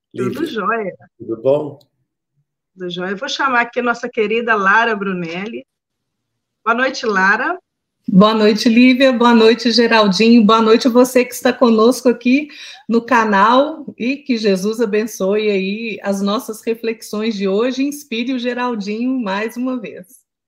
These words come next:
Speaker 1: É assim
Speaker 2: Boa noite,
Speaker 1: seja.
Speaker 2: Lara. Seja bem-vinda aí.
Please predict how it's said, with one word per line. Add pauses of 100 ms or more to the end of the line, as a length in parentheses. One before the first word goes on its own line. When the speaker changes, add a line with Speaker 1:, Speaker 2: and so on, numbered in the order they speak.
(480)
Speaker 1:
É
assim
Speaker 2:
Boa
noite,
Speaker 1:
seja.
Speaker 2:
Lara. (200)
Seja (280)
bem-vinda
aí.